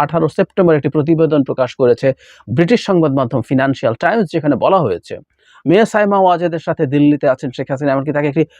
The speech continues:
পার্কেও ঘুরতে দেখা গেছে। বিভিন্ন নির্ভরযোগ্য সূত্রের বরাতে ভারতীয় এলিট শ্রেণী ব্যক্তিগতভাবে দাবি করেছেন শেখ হাসিনা এখন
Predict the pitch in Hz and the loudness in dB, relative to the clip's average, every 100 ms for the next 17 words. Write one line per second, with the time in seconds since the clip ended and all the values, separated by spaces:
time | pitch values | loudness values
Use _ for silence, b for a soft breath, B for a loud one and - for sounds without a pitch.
0 | b _ - 202 220 202 - 196 160 160 | b _ 4 4 4 0 0 2 2 0
1 | _ _ - 127 175 - 120 101 95 92 | _ _ -10 -2 -2 0 0 0 -2 -6
2 | 92 - - - _ _ _ _ _ _ | -6 -8 -10 -10 _ _ _ _ _ _
3 | _ - 160 185 247 233 202 165 175 - | _ 0 2 4 4 4 4 4 2 2
4 | 226 165 143 110 - 139 156 _ b b | 0 0 -2 -4 -2 0 0 _ b b
5 | b - 202 - 180 123 151 156 151 143 | b 0 0 2 0 2 0 2 0 0
6 | 151 160 156 - 175 233 - - 165 147 | -2 0 0 2 2 2 0 -2 0 2
7 | 143 _ 185 175 202 175 175 135 123 143 | 0 _ 0 2 2 2 2 2 2 0
8 | 127 107 95 - 90 196 - 156 127 - | 0 0 0 -2 -6 -4 -2 -2 -2 -2
9 | 117 131 233 - _ _ b b b 160 | -2 0 -2 -6 _ _ b b b -2
10 | 165 | 2